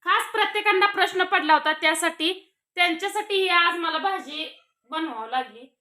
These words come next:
दाखवावं लागली, "बाबा ही भाजी कशी होती, कशी नाही." नुसतंच, अं, म्हणजे म्हणायचं नाही की माझा ब्रँड चांगला आहे, ब्रँड कसा आहे ती सगळ्यांपर्यंत पोहोचला पण पाहिजे. काय त्याची क्वालिटी आहे ती सगळ्यांना सांगितली पण पाहिजे.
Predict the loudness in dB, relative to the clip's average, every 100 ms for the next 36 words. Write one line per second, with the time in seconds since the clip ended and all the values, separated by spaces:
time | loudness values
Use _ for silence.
0 | _ -6 -6 -6 -10 -8 -8 -10 -8 -6
1 | -4 -6 -10 -12 -10 -12 -12 -14 -16 -14
2 | -10 -10 -10 -16 -14 -12 -12 -14 -14 _
3 | _ -8 -8 -8 -8 -6 -2 2 2 2
4 | -2 -16 _ _ _ _ -16 -10 -4 -4
5 | -4 -6 -8 -4 -2 -2 0 2 4 2
6 | -4 _ _ -4 -2 -4 -6 -6 -6 -10
7 | -18 -20 _ _ _ _ -4 0 0 -2
8 | -6 -4 0 4 4 4 0 -6 -6 -4
9 | -2 0 0 -2 -2 -2 -2 -6 -2 0
10 | 0 -2 -4 -4 -4 -4 -4 -8 -18 -20
11 | _ _ _ _ _ _ -4 0 2 0
12 | -4 -4 -4 2 4 4 2 0 0 0
13 | -6 -4 0 0 0 0 2 0 0 -6
14 | -8 -6 -2 -2 -2 -10